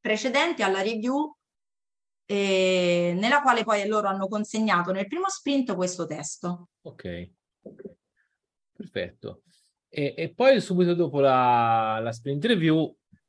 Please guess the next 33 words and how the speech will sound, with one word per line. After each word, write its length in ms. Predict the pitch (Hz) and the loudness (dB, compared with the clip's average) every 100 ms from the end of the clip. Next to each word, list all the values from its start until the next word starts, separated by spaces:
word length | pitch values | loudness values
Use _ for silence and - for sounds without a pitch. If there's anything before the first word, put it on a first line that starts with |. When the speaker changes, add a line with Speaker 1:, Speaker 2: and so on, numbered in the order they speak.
| _ | _
Speaker 2:
di 180 | - 147 | -2 -2
solito 360 | 127 135 131 | 4 6 6
si 80 | 120 | 2
fa 100 | 117 | 0
la 80 | 117 | 0
retrospettiva, 840 | 113 117 104 113 113 147 123 104 | 0 -2 -4 -6 2 6 6 4
no? 280 | 113 135 123 - | 4 2 2 -6
Quindi 600 | 120 110 107 104 104 110 | -6 -2 0 2 2 2
io 200 | 120 113 | 2 2
da 140 | 113 | 2
buon 260 | 113 127 233 | 4 4 4
Speaker 1:
Sì. 80 | |
Speaker 2:
Scrum 220 | 285 131 123 | 2 0 0
Master, 540 | 123 127 120 - 113 | 0 0 -2 -4 -4
insomma, 680 | 104 117 113 110 104 98 92 _ _ _ _ | -4 -4 -2 0 0 0 -4 _ _ _ _
è 140 | 110 | -10
sempre 380 | 101 120 117 117 | -2 -2 0 2
l'evento 480 | 117 120 120 117 110 | 2 2 0 -2 -8
su 160 | 113 | -10
cui, 920 | 117 117 110 107 107 104 101 98 98 - - _ | -4 -2 0 0 2 2 2 0 -8 -12 -20 _
diciamo, 560 | - 110 104 104 104 101 | -16 -10 -6 -4 -4 -6
si, 240 | 101 - | -10 -14
si 140 | - 123 | -6 -4
investono 540 | 123 135 139 - 131 | 4 6 6 4 0
sempre 340 | 120 127 120 117 | 2 0 0 -2
più, 520 | 123 123 120 117 117 117 - _ | 0 2 2 2 0 -6 -20 _
più 140 | 131 | -4
energie. 720 | 131 123 113 110 95 95 92 - - - _ _ _ _ - | 0 -2 -2 -4 -4 -4 -6 -12 -20 -20 _ _ _ _ 0
Questa 240 | 170 170 | 2 2
come 160 | 123 127 | 4 6
la 140 | 123 | 6
facevi? 320 | 120 117 - | 4 0 0
Speaker 1:
Allora, 440 | 294 277 208 202 | 4 4 4 0